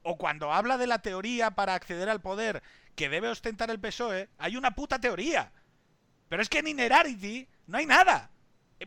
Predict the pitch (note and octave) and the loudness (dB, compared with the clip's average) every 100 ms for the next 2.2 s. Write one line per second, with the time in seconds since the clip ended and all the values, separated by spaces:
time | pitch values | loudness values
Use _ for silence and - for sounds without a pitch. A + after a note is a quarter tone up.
0 | - A3+ G#3+ G#3 G3 G#3+ D#4 - D#4+ D4+ | -14 -8 -4 -2 0 2 2 2 0 0
1 | D#4 D4+ - B3 A#3 A3 G3+ F3 D#3+ F#3 | -2 -4 -2 -2 0 -2 -2 -4 0 2
2 | D#4 | 2